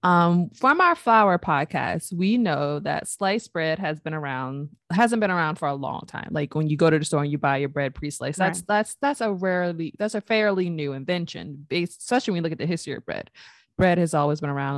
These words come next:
Speaker 1: in one form of another,
Speaker 2: Mm-hmm.
Speaker 1: leavened, unleavened, yeast, no yeast. It's,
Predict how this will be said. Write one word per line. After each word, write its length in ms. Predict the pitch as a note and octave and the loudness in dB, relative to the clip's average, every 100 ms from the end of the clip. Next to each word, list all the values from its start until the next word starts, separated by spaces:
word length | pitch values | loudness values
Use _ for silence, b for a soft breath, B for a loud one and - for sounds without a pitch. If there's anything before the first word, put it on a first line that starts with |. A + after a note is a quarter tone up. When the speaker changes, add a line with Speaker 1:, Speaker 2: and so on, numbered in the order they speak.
| C#3 | -4
Speaker 1:
in 60 | C#3+ | -4
one 240 | D#3 E3 | 0 0
form 320 | E3+ D#3 D3 C#3+ | 0 -2 -2 -2
of 120 | C#3 | -6
another, 320 | C3+ - - | -8 -8 -10
Speaker 2:
Mm-hmm. 120 | F3+ | 0
Speaker 1:
leavened, 560 | F#3 G#3+ F3+ F3+ F3 E3 | 4 4 4 0 0 -2
unleavened, 680 | F3 F3+ E3+ E3 D#3+ D#3+ D#3+ | 0 0 2 2 2 -2 -2
yeast, 300 | F3 F3 - | -2 -2 -2
no 160 | E3 E3 | 0 0
yeast. 320 | D#3+ D#3+ D#3 | 0 -4 -2
It's, 180 | A3+ | -4